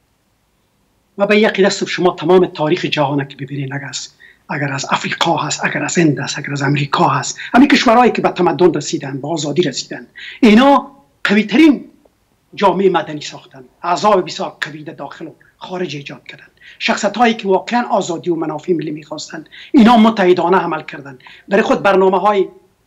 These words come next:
استراتژی‌های ملی ساختن، استراتژی‌های بین‌المللی ساختن. ببینید، در طی چهل سه سال تا باله، تا می‌کنونم که افغانستان قانون اساسی نداره، اه، یک ساختار آمده بدون از اینکه به اراده مردم به طور آزاد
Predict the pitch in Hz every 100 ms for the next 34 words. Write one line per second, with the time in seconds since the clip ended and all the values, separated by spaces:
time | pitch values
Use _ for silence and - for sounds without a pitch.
0 | - - 208 190 175 202 185 170 170 -
1 | 160 - 160 - 180 180 156 175 151 165
2 | 160 170 - 151 - - - - - 247
3 | 294 269 - 254 247 220 202 - - 294
4 | 311 - 208 202 185 196 202 208 196 _
5 | 220 196 294 302 - 208 185 156 139 _
6 | _ _ 202 190 - - 208 180 180 -
7 | 214 185 180 185 185 170 180 - 190 190
8 | 196 202 - - _ _ _ - 165 160
9 | 180 _ - 196 - - - 214 202 -
10 | 262 233 196 196 226 190 285 262 185 196
11 | 214 202 196 _ - 202 196 202 220 240
12 | 196 185 190 170 196 196 208 220 202 226
13 | 190